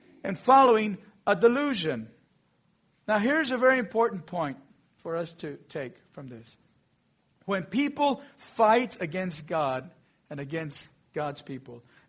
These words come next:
God will often turn them over to a delusion. When people come against God, and when people refuse to believe the truth of God, and we're seeing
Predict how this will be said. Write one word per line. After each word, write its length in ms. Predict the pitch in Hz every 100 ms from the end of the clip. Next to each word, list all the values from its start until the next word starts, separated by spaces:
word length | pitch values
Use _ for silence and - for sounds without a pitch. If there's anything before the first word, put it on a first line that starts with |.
| 143
God 480 | 185 214 233 254 208
will 300 | 190 175 -
often 580 | 202 226 254 - 160 147 _
turn 340 | - 233 240
them 220 | 214 226 196
over 540 | 208 202 147 143 131 127 _ _ _ -
to 220 | - 165
a 40 |
delusion. 760 | 147 139 139 151 147 127 127 101 _ _ _ _ _ _ _ _
When 140 | - 196
people 280 | 254 285 302
come 240 | - 285
against 400 | 277 - 233 -
God, 400 | 247 247 180 123 - _ -
and 120 | 214
when 100 | 214
people 460 | 254 277 311 262 214
refuse 500 | 226 - 247 294 294
to 140 | 269
believe 460 | 196 226 240 277 240
the 100 | 214
truth 420 | - 262 285 - -
of 340 | 269 254 165
God, 420 | 202 160 127 110 -
and 120 | 180
we're 160 | 190 233
seeing 260 | 233 254